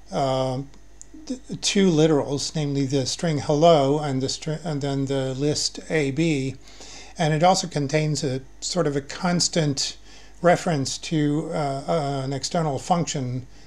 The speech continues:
named bar. When this, uh, function definition is compiled, we,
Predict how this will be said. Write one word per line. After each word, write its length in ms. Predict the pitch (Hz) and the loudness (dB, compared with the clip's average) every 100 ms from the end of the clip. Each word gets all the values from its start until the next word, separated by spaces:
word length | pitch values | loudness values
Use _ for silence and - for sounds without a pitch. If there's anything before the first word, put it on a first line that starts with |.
| - | -8
named 380 | 156 139 131 113 | -2 0 0 0
bar. 480 | 131 123 107 98 - - - - - - - - - - - - - - - - - - - - - - - - - - - - - - - - - - - | 0 2 0 -6 -12 -18 -20 -20 -20 -20 -18 -20 -20 -20 -20 -20 -20 -20 -20 -20 -20 -20 -20 -20 -20 -20 -20 -20 -20 -20 -20 -18 -18 -18 -18 -18 -20 -14 -2
When 180 | 165 160 | 2 4
this, 360 | 180 - - | 4 2 4
uh, 180 | 175 147 | 4 2
function 720 | - - - - 214 202 156 | -2 -16 -10 0 0 2 2
definition 640 | 156 - 165 147 - 156 139 | 2 0 -2 -2 -2 -2 -2
is 140 | 131 | -2
compiled, 640 | - 127 - 208 151 123 | -4 -4 4 6 6 0
we, 320 | 135 139 139 | 0 0 -2